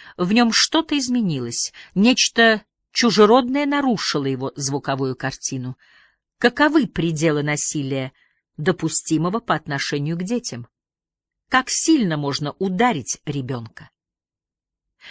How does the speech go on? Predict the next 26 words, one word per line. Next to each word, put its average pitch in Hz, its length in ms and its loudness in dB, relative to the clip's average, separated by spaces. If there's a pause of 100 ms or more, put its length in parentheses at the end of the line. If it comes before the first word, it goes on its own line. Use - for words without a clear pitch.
(120)
Закон 254 640 4
номер 294 640 -2 (400)
триста 277 320 0
восемьдесят 233 640 0
семь 339 280 -2 (120)
от 214 180 0
четырнадцатого 214 680 0
июня 185 280 0
тысяча 180 300 -2
девятьсот 175 340 -2
девяносто 160 440 -4
пятого 151 400 -4
года 214 340 0 (260)
с 170 160 -2
дополнениями 190 800 2
тысяча 190 500 -2
девятьсот 254 400 -4
девяносто 277 460 -4
седьмого. 156 540 -2 (420)
К - 80 -2
ребенку 214 640 2
следует 175 560 2
относиться, 180 840 0 (220)
уважая 170 680 4
его 185 320 2
личность, 277 680 -6